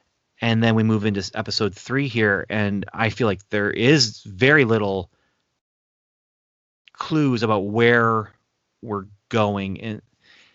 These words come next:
I mean, there's clues, and we're gonna talk about it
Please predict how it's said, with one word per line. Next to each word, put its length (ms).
I 40
mean, 120
there's 160
clues, 380
and 120
we're 60
gonna 120
talk 280
about 240
it 140